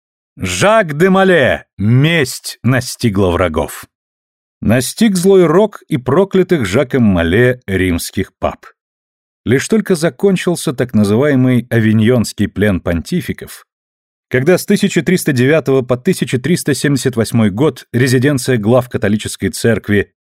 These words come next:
находилась не в Риме, а в Авиньоне, как практически сразу началась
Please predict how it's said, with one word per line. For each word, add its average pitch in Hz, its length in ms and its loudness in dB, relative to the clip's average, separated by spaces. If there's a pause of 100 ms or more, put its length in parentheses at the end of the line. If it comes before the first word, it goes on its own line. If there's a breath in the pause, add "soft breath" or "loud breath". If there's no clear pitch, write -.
находилась 120 500 0
не 101 140 2
в 92 80 -2
Риме, 104 420 2
а 101 140 -2
в 85 60 -2
Авиньоне, 98 680 0 (680)
как 147 220 -2
практически 190 720 -2
сразу 156 440 0
началась 139 640 -2